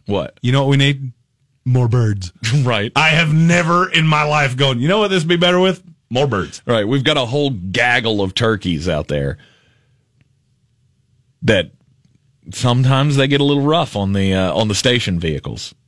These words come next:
Speaker 1: It's quite hilarious to watch. Have you ever seen one of them do that? Attack them, their reflection in the bumper of the trucks outside?
Speaker 2: No.
Speaker 1: It's funny.
Speaker 2: Usually the, the, the turkey and the, and the goose,
Speaker 1: Mm-hmm.
Speaker 2: they're not out when I'm here.
Speaker 1: Yeah, I finally saw the male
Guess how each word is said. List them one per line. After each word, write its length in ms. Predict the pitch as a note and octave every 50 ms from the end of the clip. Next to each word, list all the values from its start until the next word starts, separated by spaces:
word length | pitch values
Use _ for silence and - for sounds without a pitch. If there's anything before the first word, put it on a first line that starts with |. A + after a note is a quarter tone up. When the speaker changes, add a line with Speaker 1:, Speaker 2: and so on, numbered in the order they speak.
| _ _ -
Speaker 1:
It's 40 | - -
quite 220 | G#3 A3 B3+ E3+
hilarious 680 | A#2+ C3+ A#2+ A2+ G#2 A2 A#2 A2 G2 E2 D#2 D#2 -
to 80 | - G2+
watch. 240 | G2+ G2 G2 F#2 -
Have 160 | F#2+ G#2 D3
you 100 | G3+ G#3+
ever 120 | A3 F3+
seen 280 | - - G3 F#3 F3+ F3
one 120 | F3+ F3+
of 80 | F3 D#3+
them 160 | E3 E3 D#3
do 120 | D#3 E3 E3
that? 200 | E3 E3 E3 D3
Attack 380 | A#2 - - D3 D3 D3+ - -
them, 420 | C3 C3 B2 A2+ G#2 F#2+ F#2+ A2
their 140 | B2+ B2+ A#2+
reflection 580 | A2+ A2 - - C3+ C3+ C#3+ C#3+ - C#3+ C3+
in 80 | B2+ A#2
the 80 | A2 G#2
bumper 400 | G2+ B2+ B2+ B2+ C3+ C3+ B2 A2+
of 140 | G#2+ F#2+
the 100 | F2+ A2
trucks 460 | G2+ F2+ - - C3+ B2+ - - - C3
outside? 520 | B2 - - D3 C3 C3 B2+ C#3 C#3 -
Speaker 2:
No. 500 | A#2 A#2+ B2+ B2+ B2+ C3 B2 A2+ G#2 F2 A#2
Speaker 1:
It's 540 | C3 C#3+ D3 D3 D3 C#3 C3 A2 - - -
funny. 580 | - - - - G2+ G2 F#2 F2+ E2 D2 - _ _ _ _ _ _ _ _ _ _ _ _ _
Speaker 2:
Usually 540 | - B2+ F3 G3+ G#3 F3+ G3+ G#3 G3 F3 D#3+
the, 320 | C#3+ C3+ B2+ A#2 G#2+ A2+ A2+
the, 200 | A#2 A#2+ A2+ A#2 -
the 200 | A#2+ A#2 A2+ G2+
turkey 600 | - - D3+ D#3 C#3+ - - C3+ C3 B2+ B2 B2
and 160 | A#2 A2 G#2+
the, 240 | G#2 G2+ F#2+ F#2+ G#2 _ _ - A2
and 180 | G#2+ G#2 G2+
the 40 | G#2
goose, 500 | B2+ C3+ D#3 E3 D3+ D3+ D3 - - - _ _ _ -
Speaker 1:
Mm-hmm. 300 | G#2 G#2 F#2 F#2+ F#2 F2+ F#2+ - -
Speaker 2:
they're 200 | B2+ B2+ C3+ C3
not 320 | B2+ A#2 A2 G#2 G#2 -
out 240 | - G2+ F2+ F#2+ F#2+ G#2
when 120 | F#2+ F#2
I'm 160 | F#2 F2 E2
here. 220 | D#2+ F2 D#2 - _ _ -
Speaker 1:
Yeah, 220 | - G#2+ G#2 F#2 G#2
I 60 | A2
finally 360 | - F3 F#3 G3+ F#3 D3+ C3+
saw 240 | - - D3 C3 A#2+
the 100 | A2 G2
male 540 | F#2+ F#2+ G2 G2 G2+ G2+ F#2 D#2+ D#2 C#2+